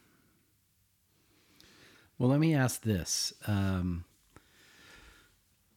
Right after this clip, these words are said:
is it, are there multiple truths,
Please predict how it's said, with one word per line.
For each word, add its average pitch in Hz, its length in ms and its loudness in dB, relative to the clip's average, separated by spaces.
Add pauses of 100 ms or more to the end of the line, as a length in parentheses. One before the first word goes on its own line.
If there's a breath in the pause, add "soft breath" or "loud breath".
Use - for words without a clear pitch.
(1400 soft breath)
is 147 360 2 (120)
it, 143 260 2 (360)
are 147 200 4
there 196 180 4
multiple 196 480 2
truths, - 760 0